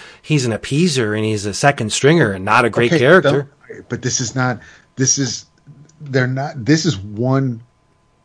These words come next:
Speaker 2: This is Black Lightning's opinion of the guy. It doesn't mean that
Speaker 1: This
Speaker 2: that's
Speaker 1: is
Speaker 2: the
Speaker 1: the
Speaker 2: way
Speaker 1: writer's
Speaker 2: D C
Speaker 1: opinion.
Speaker 2: is
Speaker 1: Come on.
Speaker 2: right,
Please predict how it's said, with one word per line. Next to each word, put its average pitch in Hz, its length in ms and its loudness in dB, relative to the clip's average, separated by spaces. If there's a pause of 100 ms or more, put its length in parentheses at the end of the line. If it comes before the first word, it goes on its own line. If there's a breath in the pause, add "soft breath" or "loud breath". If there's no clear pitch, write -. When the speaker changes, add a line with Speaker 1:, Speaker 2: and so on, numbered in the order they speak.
(960)
Speaker 2:
This 220 220 -2
is 226 80 -6
Black 110 480 -8
Lightning's 131 520 0
opinion 87 440 -8
of 69 140 -12
the 67 80 -10
guy. - 180 -6
It - 160 -4
doesn't 117 340 2
mean 117 200 2
that 101 80 0
Speaker 1:
This - 160 2
Speaker 2:
that's - 20 -2
Speaker 1:
is 120 80 0
Speaker 2:
the - 120 0
Speaker 1:
the 90 80 -4
Speaker 2:
way 98 80 -2
Speaker 1:
writer's 117 300 2
Speaker 2:
D 113 120 4
C 110 480 2
Speaker 1:
opinion. 131 240 4
Speaker 2:
is 104 100 -8
Speaker 1:
Come 107 240 -2
on. - 160 -10
Speaker 2:
right, - 300 2